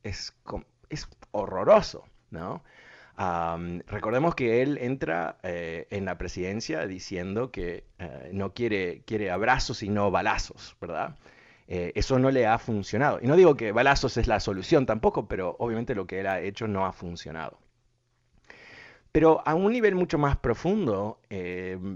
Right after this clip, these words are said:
eh, lo que está pasando a-, en México, yo creo, y parte de la razón por qué él tiene altos niveles de aprobación, es porque su presidencia está basado en el choque. Está basado en pegarle a, a los elites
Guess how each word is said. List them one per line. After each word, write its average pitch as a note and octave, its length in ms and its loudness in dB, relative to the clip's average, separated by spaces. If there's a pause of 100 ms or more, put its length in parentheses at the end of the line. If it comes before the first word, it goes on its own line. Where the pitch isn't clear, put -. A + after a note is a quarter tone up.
(180)
eh, F#2+ 600 -6
lo A2 180 0
que - 80 -8
está D#3 220 4
pasando B2 400 0
a-, F2+ 80 -8 (100)
en F#2 160 -6
México, G#2 440 -4
yo F2 180 -8
creo, F2 320 -8
y F2 100 -8
parte G2+ 360 -4
de - 20 -4
la F2+ 100 -4
razón G2+ 240 -8
por E2+ 140 -10
qué F#2 100 -6
él F#2 100 -8
tiene G2+ 260 -6 (120)
altos G2 380 -6
niveles F#2 340 -8
de F2 60 -8
aprobación, G#2 640 -4 (400)
es B2 140 -4
porque A#2+ 340 -4
su A3 640 -4
presidencia A#2+ 680 -2
está G2 400 -2
basado F#2 720 -4
en F#2+ 240 -4
el G#2+ 200 -6
choque. - 460 2 (540)
Está G2 440 -2
basado G2+ 840 -2
en G2+ 220 -4
pegarle A2 600 -4
a, F#2 200 -6
a G2 100 -6
los G#2 220 -6
elites A#2 560 -6